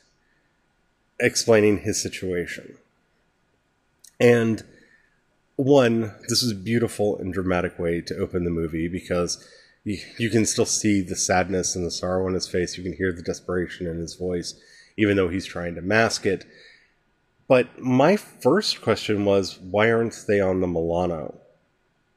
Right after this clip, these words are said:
Because they're not on the Milano. Unless I'm missing something in the way that, I've watched the trailer several times,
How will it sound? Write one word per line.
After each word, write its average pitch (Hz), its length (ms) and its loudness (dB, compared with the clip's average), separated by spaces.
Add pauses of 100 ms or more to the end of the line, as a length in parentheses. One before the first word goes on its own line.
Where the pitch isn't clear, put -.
(720)
Because 90 840 0
they're 92 560 2 (160)
not 95 500 -2 (140)
on 90 260 -4
the 82 60 -4
Milano. 82 720 -6 (460)
Unless 123 480 4 (160)
I'm 110 360 4
missing 127 360 2
something 151 480 2
in 110 140 0
the 113 80 0
way 113 160 4
that, 113 140 0
I've 107 220 0
watched 147 260 2
the 151 60 -2
trailer 113 320 0
several 123 360 -2
times, 98 420 -2